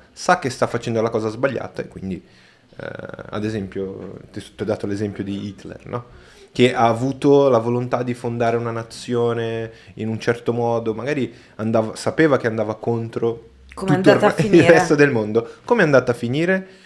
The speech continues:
Speaker 1: Eh, ci sono del-,
Speaker 2: Come è
Speaker 1: dei,
Speaker 2: andata a
Speaker 1: ci
Speaker 2: finire?
Speaker 1: sono dei generali nazisti che sono morti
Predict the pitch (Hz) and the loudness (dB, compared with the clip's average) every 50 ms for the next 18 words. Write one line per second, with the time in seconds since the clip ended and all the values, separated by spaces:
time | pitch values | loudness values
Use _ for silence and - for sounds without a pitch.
0 | - - _ _ _ _ - 151 143 117 110 107 101 98 98 104 101 92 92 95 | -20 -20 _ _ _ _ -2 0 2 2 2 0 -2 -2 -4 -4 -4 -6 -6 -6
1 | 95 92 92 92 - - - - - - - - - - - _ - - 120 - | -6 -6 -6 -8 -8 -10 -12 -12 -14 -18 -20 -20 -20 -20 -20 _ -14 -10 -10 -8
2 | - - 120 113 117 117 113 110 107 - 113 113 113 110 110 110 107 104 104 104 | -4 -2 0 2 2 0 -2 -2 -6 -6 -2 -2 0 0 0 -2 -4 -4 -6 -8
3 | - - - 180 175 175 175 180 175 - 190 180 - - 180 175 170 165 165 165 | -10 -6 -2 0 0 2 2 2 0 2 0 -2 -2 -4 -6 -4 -2 0 0 2
4 | 165 135 127 120 117 120 113 110 117 117 120 120 123 120 104 107 107 113 117 117 | 2 2 2 2 2 2 2 2 0 0 0 2 2 2 2 0 -2 -4 -4 -6
5 | 110 110 107 104 - - - 135 131 113 104 98 - - 95 95 92 92 92 92 | -6 -8 -8 -8 -10 -12 -12 -10 -8 -8 -8 -10 -10 -10 -10 -8 -8 -8 -8 -8
6 | 92 92 92 92 95 92 92 95 95 - - 113 110 104 98 92 90 92 90 90 | -8 -8 -8 -6 -4 -4 -4 -4 -6 -10 -12 -10 -8 -8 -8 -8 -8 -10 -10 -10
7 | 92 98 | -12 -12